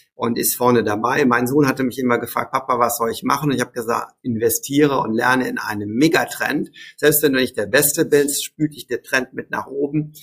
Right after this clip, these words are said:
Und, äh, wenn du der Beste bei Atomkraftwerken bist und die werden abgesch-, äh,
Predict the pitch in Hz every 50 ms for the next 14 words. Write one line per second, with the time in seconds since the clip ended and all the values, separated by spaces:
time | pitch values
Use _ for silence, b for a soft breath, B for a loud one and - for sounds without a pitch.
0 | B B B B B B _ - 117 113 113 113 110 - - 120 117 117 117 113
1 | B B B B B _ - 117 113 123 123 127 123 117 117 113 110 143 151 151
2 | 151 - 131 117 120 120 120 117 - 147 156 156 151 143 139 135 - - 139 131
3 | 135 135 131 131 - - - - 139 120 113 120 107 117 110 110 107 - - -
4 | 127 104 104 113 - 113 113 - -